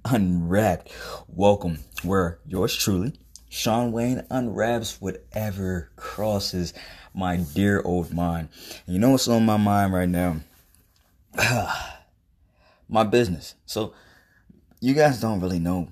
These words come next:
much about me. I had my little first giant, and it was just me talking. So I'm gonna go ahead and just give you my intro real quick, something slight.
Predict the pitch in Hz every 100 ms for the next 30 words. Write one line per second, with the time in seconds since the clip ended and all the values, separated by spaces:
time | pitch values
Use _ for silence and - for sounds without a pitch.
0 | - 98 87 80 87 87 87 87 87 92
1 | 87 87 87 90 87 87 _ - 98 95
2 | - - 95 98 101 98 95 107 101 110
3 | 107 - 120 131 117 98 - 117 117 -
4 | 117 101 98 117 120 113 123 113 - 113
5 | 110 98 90 85 87 104 104 - 101 98
6 | 95 - 90 104 104 101 92 - - 101
7 | 85 - - - - - - - 92 87
8 | - - 85 -